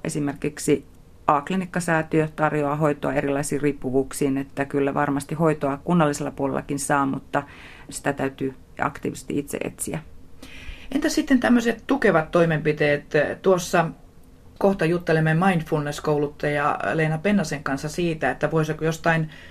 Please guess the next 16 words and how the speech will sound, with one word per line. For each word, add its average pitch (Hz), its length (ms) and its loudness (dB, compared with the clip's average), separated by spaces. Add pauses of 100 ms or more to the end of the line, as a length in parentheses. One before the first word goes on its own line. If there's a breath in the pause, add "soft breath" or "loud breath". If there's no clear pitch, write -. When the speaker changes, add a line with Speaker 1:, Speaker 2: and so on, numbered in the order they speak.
(160 loud breath)
Speaker 2:
mindfulnessista 156 880 0
vaikka 135 300 -4
olla 127 340 0 (280)
apua 143 420 0 (200)
tällaisissa. - 580 -4 (960 loud breath)
Olen 165 220 2
kuullut, 185 320 6
että 165 320 2
terapeutit 165 520 2
käyttävät 202 440 2
tätä 127 260 -6
vähän 139 200 -4
niin 147 120 -10
kuin 151 220 -6 (240)
semmoisena 160 480 -4 (120)
oheismetodina. - 1120 -4